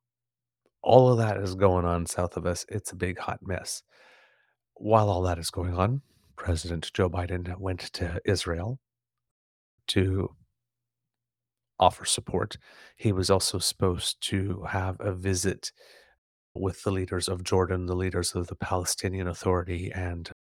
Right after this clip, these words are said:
another entity that I can't remember off the top of my head. Those were canceled by the parties he was to visit after the hospital incident took place.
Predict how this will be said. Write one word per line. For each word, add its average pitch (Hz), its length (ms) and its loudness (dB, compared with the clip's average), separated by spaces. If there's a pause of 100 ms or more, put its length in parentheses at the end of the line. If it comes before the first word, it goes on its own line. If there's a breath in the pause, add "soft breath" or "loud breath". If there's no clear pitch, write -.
(340)
another 92 600 2
entity - 420 -4
that - 160 -8
I - 40 -10
can't - 180 -2
remember 95 480 -2
off 90 100 -8
the - 80 -12
top - 180 -4
of 90 100 0
my 92 100 -2
head. 90 280 2 (1000 loud breath)
Those 101 460 2
were 92 80 -2
canceled 92 640 0 (240)
by 92 520 2 (460)
the 95 140 0
parties 92 440 2
he 98 120 0
was 87 200 0
to - 140 -6
visit 87 360 0 (120)
after 90 380 -2
the 90 120 -2
hospital 92 540 -2
incident 90 500 -4 (680 soft breath)
took - 220 2
place. - 400 -2